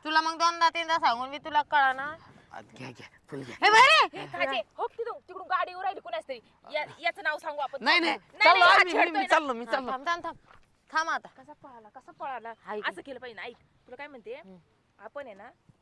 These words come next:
Speaker 3: घरी जाऊन आहे ना, घरच्यांना व्यवस्थित सांगितलं पाहिजे.
Speaker 1: मला भीती वाटते, माझ्या घरचे ऐकणार नाही, माझ्या घरचे माझ्यावरच काही बी हे करते.
Speaker 3: मी
Speaker 1: आधीच आहे ना, मी अशी राहते ना, माझ्या घरचे मला नावं ठेवतात, बोलते.
Speaker 3: अगं, मग एक काम करू, बाबूरावकडे जाऊ.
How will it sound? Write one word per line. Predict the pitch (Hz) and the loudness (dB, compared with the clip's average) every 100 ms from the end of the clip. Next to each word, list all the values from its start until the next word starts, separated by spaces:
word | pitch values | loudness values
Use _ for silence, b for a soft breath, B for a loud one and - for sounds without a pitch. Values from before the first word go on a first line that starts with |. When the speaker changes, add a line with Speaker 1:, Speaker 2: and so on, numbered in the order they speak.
| _ _ _ _ | _ _ _ _
Speaker 3:
घरी | 220 240 | -20 -14
जाऊन | 285 294 | -14 -14
आहे | |
ना, | 233 | -16
घरच्यांना | 233 233 226 214 | -20 -20 -20 -18
व्यवस्थित | 226 254 254 | -16 -16 -18
सांगितलं | _ 190 185 190 | _ -20 -20 -20
पाहिजे. | 180 196 | -20 -10
Speaker 1:
मला | 185 180 185 | -8 -8 -10
भीती | 196 190 | -14 -12
वाटते, | 170 - | -12 -12
माझ्या | 202 196 | -14 -10
घरचे | 190 170 165 | -10 -8 -8
ऐकणार | 185 - 190 | -10 -12 -20
नाही, | 180 208 | -18 -16
माझ्या | 208 208 185 | -12 -8 -10
घरचे | 190 | -8
माझ्यावरच | 196 202 190 - | -8 -8 -8 -12
काही | 208 | -14
बी | 202 | -14
हे | 190 165 | -16 -14
करते. | 180 208 | -14 -14
Speaker 3:
मी | 180 | -4
Speaker 1:
आधीच | 202 254 247 | -4 -4 -8
आहे | 226 | -8
ना, | 214 233 B B | -8 -10 B B
मी | 226 | -10
अशी | 233 - | -10 -10
राहते | 214 233 - 202 | -4 -4 -4 -10
ना, | 220 | -12
माझ्या | 233 226 196 | -12 -10 -12
घरचे | 170 202 | -12 -16
मला | 202 202 208 | -16 -12 -12
नावं | 202 202 196 | -8 -8 -8
ठेवतात, | 196 190 185 | -14 -18 -20
बोलते. | 185 202 190 196 | -16 -16 -16 -18
Speaker 3:
अगं, | 226 254 | -18 -18
मग | 254 | -18
एक | 247 233 | -18 -20
काम | |
करू, | 220 214 | -20 -20
बाबूरावकडे | 208 247 233 220 214 | -20 -20 -20 -20 -20
जाऊ. | 208 | -20